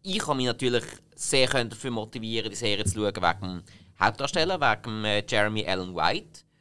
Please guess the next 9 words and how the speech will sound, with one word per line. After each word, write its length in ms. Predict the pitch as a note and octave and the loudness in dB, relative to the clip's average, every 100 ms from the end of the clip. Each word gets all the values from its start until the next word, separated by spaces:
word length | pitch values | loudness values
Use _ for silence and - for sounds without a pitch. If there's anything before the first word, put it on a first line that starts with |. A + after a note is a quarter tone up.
| _ _ - | _ _ -8
wo 200 | G#2+ A2+ | -4 -4
ich 200 | C#3 C#3 | -6 -10
vor 380 | - C#3 G#2+ A2 | -10 -8 -2 0
allem 320 | A2 G#2+ G#2 G#2 - | 2 0 -4 -10 -14
aus, 580 | G2+ G2 - - - - | -18 -10 -4 -2 -2 -6
ähm, 680 | F2+ F2 E2+ E2+ D#2+ D#2+ C#2+ - | 0 0 0 -2 -8 -10 -10 -10
äh, 260 | D2 D2+ - - | -8 -6 -8 -10
Shameless 600 | - G#2 A#2 D#3+ - - _ _ | -2 0 0 -4 -8 -12 _ _
kenne. 260 | - D3+ | -6 -6